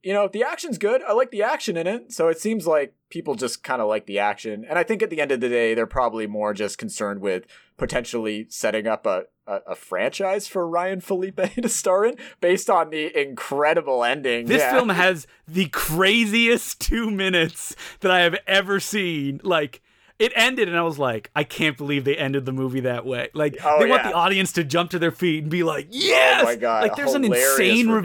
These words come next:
Speaker 1: reveal,
Speaker 2: that comes
Speaker 1: yeah.
Speaker 2: out of nowhere. And I was like, "I did not pay attention enough to know this person's face, but I think this is who it's about." <laughs> Like,
Speaker 1: Yeah, it's definitely who, who you think it is.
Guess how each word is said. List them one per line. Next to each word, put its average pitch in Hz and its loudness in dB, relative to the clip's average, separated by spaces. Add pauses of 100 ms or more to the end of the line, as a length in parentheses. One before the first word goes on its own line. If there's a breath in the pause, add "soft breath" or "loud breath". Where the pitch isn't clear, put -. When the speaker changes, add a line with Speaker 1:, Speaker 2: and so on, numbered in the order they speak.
(180)
Speaker 1:
reveal, 190 2
Speaker 2:
that 170 -4
comes 180 0
Speaker 1:
yeah. 175 0
Speaker 2:
out 180 2
of 139 -2
nowhere. 139 0 (340 loud breath)
And 190 2
I 214 4
was 190 0
like, 135 -2 (440)
"I 170 4
did 202 -2
not 185 2
pay 175 2
attention 160 -2
enough 135 0
to - -4
know 156 2
this 151 -4
person's 135 -2
face, 127 -2 (300 soft breath)
but 175 0
I 147 0
think - -4
this 185 -2
is 156 -6
who 202 2
it's 170 -4
about." 214 -2
<laughs> - -20
Like, - -8 (420)
Speaker 1:
Yeah, 98 -2 (120)
it's 151 -2
definitely 127 -2 (500)
who, 127 -4
who 127 0
you 110 -4
think 101 -6
it 98 -4
is. 87 -6